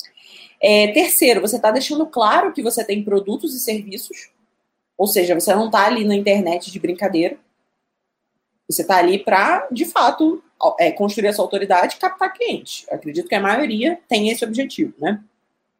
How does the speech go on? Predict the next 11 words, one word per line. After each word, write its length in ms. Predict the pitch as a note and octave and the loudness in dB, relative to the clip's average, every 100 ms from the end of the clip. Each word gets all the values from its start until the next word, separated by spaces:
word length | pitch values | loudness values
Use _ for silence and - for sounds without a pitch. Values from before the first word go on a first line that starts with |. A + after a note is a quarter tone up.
| - - - - | -14 -16 -18 -6
E 60 | G#3+ | 0
se 80 | |
você 300 | B3 C4+ D4+ | 2 4 2
só, 800 | D#4 - A#3 F3+ E3+ D#3 D3+ D3+ - | 2 2 6 6 8 6 4 2 -2
só 200 | - A#3 | -2 0
fica 180 | D4+ - | 0 -2
produzindo 340 | D#4+ B3+ B3 | 0 0 -2
conteúdo 300 | A#3 A#3+ G#3 | -2 -4 -2
gratuito, 400 | G#3+ G#3 E3+ D#3+ | -2 -2 -2 -4
gratuito, 380 | - F3 E3 D#3 | -2 -2 -2 0
gratuito, 480 | F3 F#3 D#3 - | 0 2 0 -2